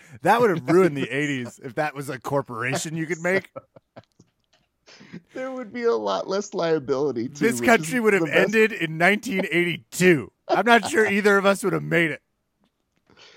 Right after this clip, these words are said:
Speaker 2: The Wolf of Wall Street would have been just thirty minutes. That's how great that would have been.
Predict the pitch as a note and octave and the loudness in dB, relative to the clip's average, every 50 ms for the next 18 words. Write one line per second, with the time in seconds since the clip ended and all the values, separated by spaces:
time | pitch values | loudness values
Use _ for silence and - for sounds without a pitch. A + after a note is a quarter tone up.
0 | - - _ _ - B3 A3 D#3+ D#3 F3 F#3 - G#3+ D#3 A#2 A2+ A2+ A2 A#2+ C3 | -20 -20 _ _ -4 -4 -2 -2 -2 -2 -2 -2 -4 -6 -6 -6 -6 -4 -4 -4
1 | - - - C#3 C3+ B2 B2+ C3+ B2 B2 A2 A#2+ A#2 A#2+ A#2+ A#2+ - B2 A#2+ D3 | -6 -6 -4 -4 -2 -2 0 -2 -2 -2 -2 -4 -6 -6 -10 -16 -12 -8 -6 -6
2 | C3+ - - _ D#3 D3 C3+ B2+ B2 A#2+ A2+ A2 G#2+ G#2+ A2 A2 - _ - - | -6 -8 -6 _ 0 0 2 0 0 -4 -4 -6 -6 -6 -6 -6 -8 _ -16 -10
3 | - - D3+ D#3+ B4 - E3 C3+ B2 A#2 G#2+ A#2+ A#2 A#2 A2+ - A#2+ A2 - G2+ | -4 -4 -4 -2 -2 -4 -4 -4 -4 -4 -6 -6 -6 -6 -6 -8 -10 -10 -10 -8
4 | A2+ A2+ G#2+ A2 F#2+ G2 G#2+ G2+ G2+ G#2 | -10 -10 -10 -10 -12 -12 -12 -12 -12 -14